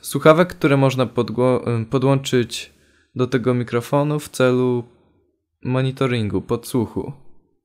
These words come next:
Tutaj mamy właśnie opcję na line albo mic, albo instrument, przekośnik, a z drugiej strony tam jest na mono, stereo i C P U.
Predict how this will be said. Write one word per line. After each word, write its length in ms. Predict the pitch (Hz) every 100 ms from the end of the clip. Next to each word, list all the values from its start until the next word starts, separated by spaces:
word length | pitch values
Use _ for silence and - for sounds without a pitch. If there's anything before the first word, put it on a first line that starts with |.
| _ _ _ _
Tutaj 260 | 170 160
mamy 220 | 147 139 127
właśnie 380 | 120 - 123
opcję 380 | 117 - - 107
na 300 | 107 101 98 -
line 380 | 110 120 123 113
albo 300 | 104 98 98
mic, 380 | 101 117 127 139 - - _ _ _ _
albo 260 | 110 104
instrument, 560 | 101 - - 131 143 147
przekośnik, 760 | - - - 110 113 143 156 - _ _ _ _ _
a 220 | - 135 131
z 100 | -
drugiej 320 | 139 139 135
strony 420 | 135 127 123 113
tam 220 | 113 113
jest 160 | 101 -
na 100 | 101
mono, 400 | 110 135 131 123
stereo 540 | - 107 110 110 107
i 100 | 104
C 180 | 101 101
P 260 | - 101
U. 120 | 92